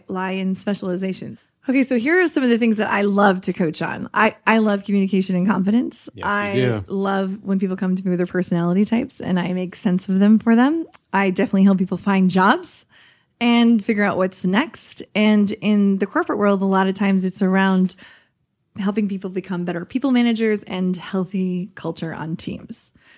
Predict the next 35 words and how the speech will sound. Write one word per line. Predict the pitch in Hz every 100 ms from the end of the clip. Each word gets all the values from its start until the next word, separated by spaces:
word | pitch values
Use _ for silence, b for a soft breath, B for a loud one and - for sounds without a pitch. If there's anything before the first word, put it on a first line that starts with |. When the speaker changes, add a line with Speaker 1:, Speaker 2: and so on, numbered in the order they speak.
| b
Speaker 1:
So | - 262
see, | 233 - 262
those | 233 247
are | 262
my | 247 214 202 - -
areas | 208 208 202
of, | 196 190 190 _
uh, | 196 -
expertise | - - 240 339 403
that | 240
I | 202
have. | 196 101 - -
So | - 220 196
you | 104 214
Speaker 2:
But | -
I'm | 285
Speaker 1:
have | 180
Speaker 2:
gonna |
Speaker 1:
s- | 147
Speaker 2:
add | 135
to | 131
your | 120
list | 110 104 190
Speaker 1:
Okay. |
Speaker 2:
because | 120 120
a |
lot | 113 110 123
of |
people, | 117 104 113 104
it's | 95
that | - 98
whole | 107
turning | - 117 107
point | 104 107 104
thing. | 120 127